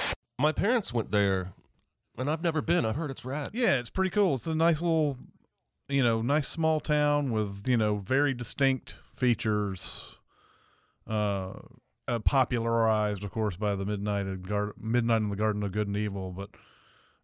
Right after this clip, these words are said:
Speaker 2: um, but yeah, you walk around and it's, it's just like, I don't know, it's just very, it's just, it's, it's very cool. It's a nice little place.
Speaker 1: Yeah.
Speaker 2: Yeah.
Speaker 1: Yeah,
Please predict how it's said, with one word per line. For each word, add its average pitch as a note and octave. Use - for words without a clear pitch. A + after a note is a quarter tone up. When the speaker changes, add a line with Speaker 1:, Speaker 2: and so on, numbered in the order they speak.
Speaker 2:
um, F#2+
but G#2
yeah, A2
you A2
walk A#2+
around A2+
and G2
it's, -
it's G#2
just -
like, G2
I G2+
don't A2+
know, A2+
it's G2+
just -
very, A2
it's -
just, -
it's, -
it's -
very A#2+
cool. G2+
It's -
a C3
nice A#2+
little A2+
place. G2+
Speaker 1:
Yeah. G2+
Speaker 2:
Yeah. G2+
Speaker 1:
Yeah, D2+